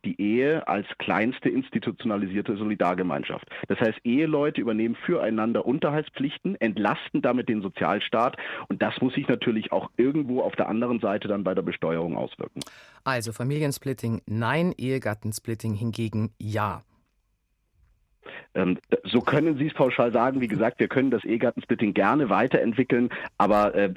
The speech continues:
Speaker 1: komplett eine Abschaffung der gemeinsamen Veranlagung von Eheleuten lehne ich ab, weil sie auch nicht, äh, dem Rechnung trägt, was die Ehe ist. Nämlich die Ehe ist ein soziales Netz, das zwei Menschen füreinander spannen. Das entlastet den Staat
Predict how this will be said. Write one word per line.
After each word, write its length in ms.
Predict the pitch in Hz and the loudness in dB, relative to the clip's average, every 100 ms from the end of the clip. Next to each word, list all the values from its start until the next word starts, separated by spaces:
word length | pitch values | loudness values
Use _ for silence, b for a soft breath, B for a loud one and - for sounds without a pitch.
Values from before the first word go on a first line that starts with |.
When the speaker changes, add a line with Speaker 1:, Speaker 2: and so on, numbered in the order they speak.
| - | -4
Speaker 1:
komplett 460 | - 104 107 117 - | -2 0 2 0 2
eine 240 | 110 101 | 2 2
Abschaffung 800 | - 113 - 147 - 139 139 120 | 2 2 2 2 4 2 4 2
der 360 | 117 110 107 107 | 4 4 4 2
gemeinsamen 560 | 107 95 107 127 113 113 | 0 2 2 4 2 2
Veranlagung 600 | - - 110 107 107 104 | 0 2 2 2 2 2
von 160 | 98 | 0
Eheleuten 580 | - 101 104 98 98 92 B B | 2 2 2 2 2 -2 B B
lehne 220 | - 92 92 | 0 2 2
ich 140 | - | 2
ab, 220 | 104 - - | 0 0 -2
weil 200 | 92 95 | 0 2
sie 140 | 95 | 0
auch 180 | - - | 0 0
nicht, 340 | 101 127 - | 0 0 -2
äh, 220 | - 95 92 | -2 0 0
dem 300 | 107 117 131 | 2 4 2
Rechnung 420 | - - 117 123 101 | 2 -2 0 0 0
trägt, 240 | 113 101 | 0 0
was 180 | 98 - | -2 0
die 140 | 95 | -2
Ehe 200 | 98 101 | 0 2
ist. 260 | 98 180 - | 2 0 0
Nämlich 220 | 101 87 | -2 -2
die 160 | - - | -4 0
Ehe 220 | 117 147 | 2 2
ist 200 | 113 - | 0 -2
ein 140 | 98 | -4
soziales 500 | 104 95 107 110 123 | -4 0 2 2 2
Netz, 180 | 107 110 - | 0 0 0
das 120 | - - | -2 0
zwei 160 | - 107 | 0 2
Menschen 320 | 110 117 - | 2 0 -2
füreinander 460 | - 101 95 107 92 | -2 0 2 2 0
spannen. 460 | - 90 113 143 B B - | 0 0 2 0 B B -4
Das 120 | 98 | -2
entlastet 560 | 104 98 98 - 127 - | 0 2 0 2 0 2
den 120 | 95 | 0
Staat 420 | - 90 101 127 | 2 4 4 2